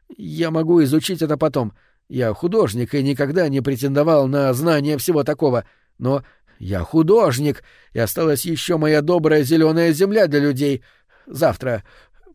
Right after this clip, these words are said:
Посмотрим. Завтра». На этом он заснул. Солнце было уже высоко, когда он проснулся, и злобный сверкающий глаз светила наполнил его беспокойством.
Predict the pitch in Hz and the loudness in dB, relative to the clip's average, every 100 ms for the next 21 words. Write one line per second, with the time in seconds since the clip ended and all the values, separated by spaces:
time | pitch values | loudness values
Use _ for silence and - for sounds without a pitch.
0 | - - - 143 123 117 127 104 - _ | -18 -12 -8 -4 -4 -4 -8 -8 -14 _
1 | _ 262 - 302 160 139 - - 95 _ | _ -20 -20 -16 -6 -4 -4 -10 -16 _
2 | _ _ _ _ _ _ _ 82 107 160 | _ _ _ _ _ _ _ -8 -2 0
3 | 190 185 165 - 131 135 131 127 - 90 | 0 -2 -4 -6 -6 -6 -6 -8 -8 -14
4 | 80 _ _ _ _ _ _ _ _ _ | -16 _ _ _ _ _ _ _ _ _
5 | - 196 190 175 151 170 165 151 131 143 | -4 -2 -2 -2 2 4 4 4 2 0
6 | 127 135 127 170 131 113 120 117 120 113 | 0 -2 -2 -4 -2 -2 -2 -2 -2 -4
7 | 170 175 - 92 _ _ _ _ - 101 | -4 -6 -8 -12 _ _ _ _ -8 -2
8 | 160 160 156 135 139 123 139 131 110 117 | 0 0 0 0 -2 0 0 0 -4 -6
9 | 104 151 135 120 107 170 165 - _ _ | -2 -2 -2 -6 -4 -4 -4 -8 _ _
10 | _ _ 104 104 160 165 151 147 123 110 | _ _ -8 -6 -2 -2 0 -2 -2 -2
11 | 131 110 127 - 113 - 78 - - 78 | -4 -4 -8 -8 -14 -12 -16 -16 -18 -20